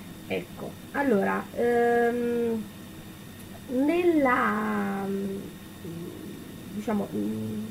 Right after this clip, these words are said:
nella storia, insomma, celtica, quello che si racconta è che, eh, ad un certo punto, eh, come di-, scrive Taliesin,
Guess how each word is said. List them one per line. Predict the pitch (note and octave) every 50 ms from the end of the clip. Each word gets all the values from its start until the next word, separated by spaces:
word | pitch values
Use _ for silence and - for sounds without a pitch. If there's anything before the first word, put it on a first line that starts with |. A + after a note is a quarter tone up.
| - - A3
nella | A3 A3 A3+ A3+ G#3+
storia, | G#3 - - - C4 A#3+ G#3+ G3 G3 G3 G3+ F#3+ F#3+
insomma, | F#3+ F3+ - G#2 G3 F#3+ F#3+ -
celtica, | - G3+ F3+ - - G3+ - G#3
quello | G3 - B3 A#3 A#3 A3+
che | - G#3+
si | - - A3
racconta | G3+ G3+ - - - - G3+ F3+ F3+ F#3 F#3+ G3 - F#3 G3 - - - - - - - - - - - - -
è | - C#4 D4 C#4+ -
che, | - C#4+ C#4 A#3+ A#3 - - -
eh, | - G#3+ G#3+ G#3+ G#3 G#3
ad | G#3+ G#3+
un | A3+ A#3+ A#3+
certo | A3 - B3+ B3+ B3+ - D4+ C#4+
punto, | D4 - A#3 G#3+ G#3+ G#3+ A3 A3 G#3+ - A3+ A3+ A#3 A#3 - - - - - - - - - -
eh, | - G#3 G#3 G#3+ G#3 G3+ G3+ G3+ G3 G3 G3 G3
come | - A3 G#3 G3+ G3+ G3+ G3 G3 F#3+
di-, | F#3 G#3+ G#3 G#3
scrive | - - - - A3+ A3+ G#3+ G#3 G#3
Taliesin, | - G3+ G#3 G#3+ G#3+ G3 F#3 F3+ F3 F3 G3 F#3 F3+ F#3 F#3+ G3+ F#3